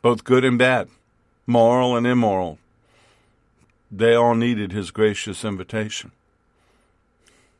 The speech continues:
Both good and bad also refers to both Jews and Gentiles.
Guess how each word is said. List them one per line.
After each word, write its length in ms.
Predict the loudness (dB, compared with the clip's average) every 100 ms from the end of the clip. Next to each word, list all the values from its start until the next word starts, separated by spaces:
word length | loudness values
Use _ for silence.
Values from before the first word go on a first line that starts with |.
| _ _ _ _ _ _ _ _ _ _ _ _ _ _ _ _ _ _ _ _ _ _ _ _ _ _
Both 380 | -8 2 2 2
good 180 | 4 4
and 120 | 4
bad 200 | 4 6
also 380 | 6 4 2 0
refers 480 | 2 0 2 0 0
to 120 | -4
both 240 | 0 0 0
Jews 320 | -2 -2 -2
and 120 | -2
Gentiles. 720 | -2 -2 -2 -4 -6 -10 -20